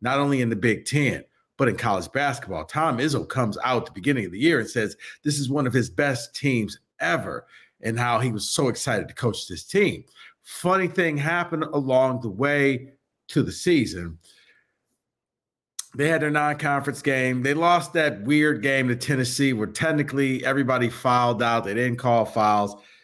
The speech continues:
You just shrugged it off and said, "Okay, Tennessee's a good team." They opened the season up with James Madison, and M S U loses that game. And that kinda set the tone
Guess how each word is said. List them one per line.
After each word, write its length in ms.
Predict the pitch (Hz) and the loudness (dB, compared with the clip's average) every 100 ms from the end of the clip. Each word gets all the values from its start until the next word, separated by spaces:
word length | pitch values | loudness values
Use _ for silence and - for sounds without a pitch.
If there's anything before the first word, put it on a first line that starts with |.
| _ _ _ | _ _ _
You 160 | 175 165 | -2 2
just 200 | 147 147 | 2 2
shrugged 320 | 170 135 - | 2 2 0
it 120 | 107 | 0
off 460 | 98 76 73 - - - | 0 0 -6 -16 -20 -6
and 160 | 139 | -6
said, 200 | - 151 | 0 2
"Okay, 280 | 190 196 151 | 2 2 -2
Tennessee's 460 | 147 165 127 139 107 | 0 -2 0 -2 0
a 20 | |
good 180 | 113 - | -2 -2
team." 300 | 143 120 123 _ - - - _ _ _ | -2 -2 -6 _ -20 -20 -20 _ _ _
They 80 | 170 | 0
opened 200 | 196 196 | 0 2
the 60 | 143 | 0
season 340 | 185 165 135 | 2 2 2
up 100 | 143 | 0
with 120 | 113 | 0
James 260 | 135 120 87 | -2 0 -2
Madison, 640 | 110 117 90 - 90 85 - | -2 -2 -2 -6 -8 -12 -12
and 180 | - 85 113 | -14 -12 -2
M 180 | 135 | 2
S 220 | 135 123 123 | 2 2 2
U 440 | 110 104 101 98 _ | 2 2 -2 -6 _
loses 600 | 80 92 104 104 101 98 | -14 -6 -4 -4 -8 -10
that 420 | - 90 82 73 - | -6 -4 -4 -6 -6
game. 540 | 104 98 82 69 - _ _ _ _ _ - | -4 -2 -4 -8 -20 _ _ _ _ _ -10
And 360 | 98 98 95 | -8 -6 -4
that 240 | 113 151 - | -2 -2 -2
kinda 300 | 165 151 131 | -2 0 -2
set 320 | - 139 127 | 0 0 0
the 80 | 90 | -8
tone 560 | - 135 123 78 62 | -4 -2 -2 -4 -12